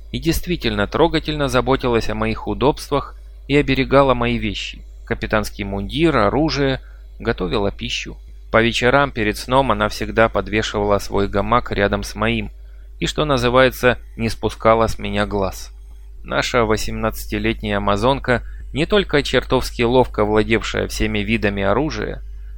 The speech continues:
но стройная, статная, умная, как и её старшая сестра, приглянулась одному из наших вараулов, юноше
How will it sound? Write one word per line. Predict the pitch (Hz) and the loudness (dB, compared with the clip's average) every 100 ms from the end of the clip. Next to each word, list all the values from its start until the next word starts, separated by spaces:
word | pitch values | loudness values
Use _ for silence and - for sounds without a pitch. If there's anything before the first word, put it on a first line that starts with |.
| - | -8
но | - 165 | -2 -2
стройная, | - 110 147 151 131 110 | 0 4 6 4 2 0
статная, | - - 135 - 123 113 107 - | 0 2 2 2 -2 -2 -2 -2
умная, | 113 131 127 117 113 107 - - - - | -2 0 0 2 0 -2 -10 -12 -12 -4
как | 104 - | -4 0
и | |
её | 107 104 | 2 2
старшая | 101 - 101 - 101 101 | 2 4 2 2 -2 -2
сестра, | - 95 - 101 98 - - - - | -2 -4 0 2 2 -2 -12 -10 -4
приглянулась | 127 139 156 185 190 160 143 | -2 0 -2 0 -2 0 -2
одному | 131 135 135 | -2 -2 0
из | 135 | -2
наших | 117 120 - 113 | 0 0 -2 -2
вараулов, | - 113 117 107 98 - - - - - - - | 2 4 4 2 -2 -6 -10 -12 -14 -14 -16 -8
юноше | 113 139 190 165 - 143 | -2 -2 -2 -4 -2 -2